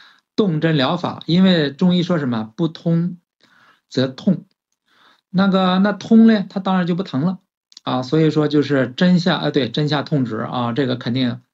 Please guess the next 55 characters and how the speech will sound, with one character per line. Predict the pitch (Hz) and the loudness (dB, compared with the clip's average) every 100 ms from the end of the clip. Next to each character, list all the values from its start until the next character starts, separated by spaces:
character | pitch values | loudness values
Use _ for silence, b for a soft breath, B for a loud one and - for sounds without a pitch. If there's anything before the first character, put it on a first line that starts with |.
| _ _ | _ _
肯 | - 139 | -2 0
定， | 139 151 | 0 -2
肯 | - 139 | -2 0
定 | 160 | 2
没 | 131 131 139 | 2 0 0
有 | 135 | 0
问 | 131 | 0
题 | 113 | -2
啊。 | 110 147 127 113 _ B B B | -2 -4 -4 -6 _ B B B
好。 | - 123 127 _ _ _ _ _ _ _ _ _ _ _ B B B B B B B _ | -8 -6 -8 _ _ _ _ _ _ _ _ _ _ _ B B B B B B B _
好， | - 180 190 | -8 -6 -2
那 | 202 | -2
这 | 208 | 0
样 | 254 | 0
的 | 220 | 0
话 | 208 | 0
呢， | 196 185 | 0 2
就 | |
是， | 175 175 | 2 0
呃， | 165 160 160 170 160 151 143 139 135 135 _ _ _ _ _ _ _ _ _ _ _ _ _ _ _ _ | 0 0 -2 -4 -6 -6 -6 -10 -12 -16 _ _ _ _ _ _ _ _ _ _ _ _ _ _ _ _
如 | 185 226 | -2 2
果 | 262 180 | 4 2
说 | 226 | 0
扎 | 220 254 | 0 -2
几 | 254 135 | -2 -6
次， | - 214 - - | -4 -6 -6 -4
我 | 156 | -2
第 | 165 220 | 0 0
一 | |
个 | 196 | 0
说， | 190 160 | 0 -2
我 | 131 | -2
说 | 139 175 | -2 -2
是 | 170 | -2
扎 | 165 | -2
这 | 156 | -2
同 | 151 - 156 | -4 -4 -6
侧。 | - 131 - _ _ _ _ | -6 -12 -12 _ _ _ _
第 | 214 | 0
二 | 233 | 2
个 | 196 | 2
呢， | 160 | 0
就 | 143 | -2
是 | 135 | -4
说 | 135 131 135 | -4 -6 -6
这 | 165 | -4
个 | 151 | -4
屏 | 151 165 | -4 -2
幕 | 165 | -2
前 | 160 135 | -2 -6
面 | 147 139 | -4 -2
有 | 131 | -2
我 | 160 | -2
好 | 156 127 | -4 -6
多， | 117 135 139 | -4 -4 -6